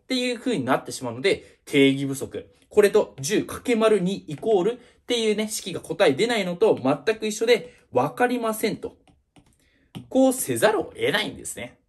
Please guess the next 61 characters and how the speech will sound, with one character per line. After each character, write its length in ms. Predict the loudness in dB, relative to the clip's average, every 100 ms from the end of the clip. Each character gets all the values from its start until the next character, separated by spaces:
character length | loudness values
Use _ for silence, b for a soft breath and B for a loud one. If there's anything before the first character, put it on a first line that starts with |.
| -18
こ 80 |
こ 80 | -4
か 100 | 2
ら 120 | 4
ぜ 120 | 4 2
ひ 100 | 0
ね、 120 | -2
学 300 | -2 0 0
ん 40 |
で 80 | -2
ほ 160 | -4 -6
し 160 | -4
い 40 | -6
こ 100 | -8
と 80 |
っ 60 | -14
て 100 | -12
い 20 |
う 40 | -4
の 80 |
が、 340 | 2 2 2 b b b b
問 360 | 2 2 2
題 160 | 2 2
を 100 | 0
出 180 | 0 0
す 140 | -2
場 120 | -8
合 60 | -8
っ 20 |
て 140 | -10 -4
い 20 |
う 20 |
の 60 | -2
は、 240 | -2 B B -16
必 180 | -8 -2 2 2
ず 320 | 2 -4 -6 -10
誰 300 | 0 2 2
の 120 | 0
目 160 | -2 -2
か 120 | 0
ら 100 | -2
見 140 | -2 -4
て 100 | -2
も 180 | -2
定 380 | -2 -2 0 0
義 160 | -2 -8
が 80 | -14
は 240 | -6 -6
っ 140 | -6
き 140 | -6 -2
り 100 | 0
し 80 | -2
て 80 |
る 80 | -6
も 80 | -4
の 100 | -4
じ 80 | -2
ゃ 40 |
な 100 | -4
き 60 |
ゃ 40 | -6